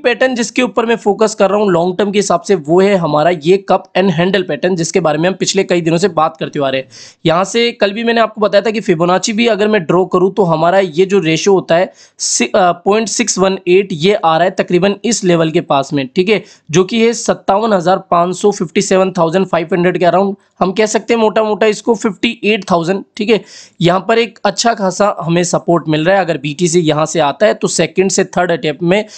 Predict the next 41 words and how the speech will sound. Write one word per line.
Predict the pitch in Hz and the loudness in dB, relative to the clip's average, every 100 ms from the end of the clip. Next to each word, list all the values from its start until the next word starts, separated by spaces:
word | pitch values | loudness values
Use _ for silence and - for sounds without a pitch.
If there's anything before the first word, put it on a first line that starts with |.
| - 196 | -8 -4
ये | 226 | -2
जो | 233 | 0
फॉलिंग | 202 202 220 | 0 0 0
वेज | 214 | -2
चैनल | - 190 202 | 0 0 2
है | 208 | 2
इसका | 196 190 | 0 -2
ब्रेकआउट | 151 151 180 196 180 | -2 -4 -2 -2 0
हमें | 190 | 0
देखने | 160 147 185 | 0 -2 0
को | 208 | 0
मिल | 180 185 | 0 0
सकता | 185 139 139 | -2 -6 -4
है। | 123 | -2
लेकिन, | 147 202 240 | -2 0 0
लेकिन, | 208 185 180 | 0 0 -2
लेकिन | 151 156 139 - - - | 0 -2 -4 -10 -12 -4
अभी | 165 151 247 | -2 0 0
जो | 220 247 | 0 0
बीटीसी | 190 185 233 240 | 0 0 -2 0
के | 226 | 0
रास्ते | 185 175 - | 0 0 0
में | 214 202 | 2 4
मेन | 165 190 202 | 4 2 2
कांटा | 175 156 185 | -2 0 -2
है | 190 | -2
या | 180 175 | 0 -2
फिर | 143 185 165 | -2 -2 0
मेन | 143 139 214 208 | 0 0 0 0
रेजिस्टेंस | 185 196 208 196 | 0 0 -2 0
लेवल | 175 175 | 0 0
जो | 175 185 | 2 2
है | 175 | 0
वो | 156 147 | 0 0
है | 165 196 | 2 2
सिक्सटी | 185 - 208 | -2 -2 0
वन | 165 180 185 | 2 0 0
थाउजेंड | 165 156 185 202 196 - - 170 | 0 2 0 0 -2 -12 -6 0
नाइन | 156 190 202 | 0 2 2
हंड्रेड | 202 196 202 175 | 2 2 0 0
के | 208 | 0